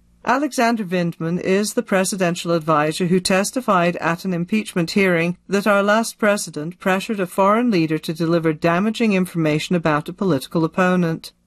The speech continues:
While the author's reading of the introduction and epilogue is serviceable, Jacques Roy's performance of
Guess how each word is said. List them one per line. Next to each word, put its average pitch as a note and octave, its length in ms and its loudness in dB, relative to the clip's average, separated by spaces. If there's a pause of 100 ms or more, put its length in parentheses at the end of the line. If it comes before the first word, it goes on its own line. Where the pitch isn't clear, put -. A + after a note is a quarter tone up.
(220)
While G#3 200 2
the A#3 140 0
author's A#3 440 -2
reading F#3 420 0
of G#3 80 -2
the F#3 140 2
introduction F3 640 -2
and E3 280 0
epilogue D#3+ 540 -4
is A3+ 180 0
serviceable, D#3+ 840 -2
Jacques G3 460 -2
Roy's E3+ 560 2
performance E3+ 760 0 (100)
of E3+ 320 2